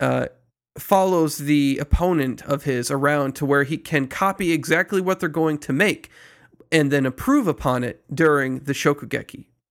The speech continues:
But Soma turns things around in his favor by improvising the dish on the fly. It's a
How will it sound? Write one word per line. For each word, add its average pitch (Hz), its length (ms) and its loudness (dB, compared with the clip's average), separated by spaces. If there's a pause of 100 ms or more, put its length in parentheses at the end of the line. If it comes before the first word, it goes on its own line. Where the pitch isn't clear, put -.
(1400)
But 208 460 0
Soma 202 460 2
turns 190 420 0
things 185 260 0
around 175 360 4
in 170 120 2
his 160 220 0
favor 151 520 2 (220)
by 147 280 6
improvising 139 920 2
the 135 280 -2
dish 147 300 0
on 131 180 0
the 131 80 0
fly. 147 580 -2 (960)
It's 220 320 2
a 190 380 0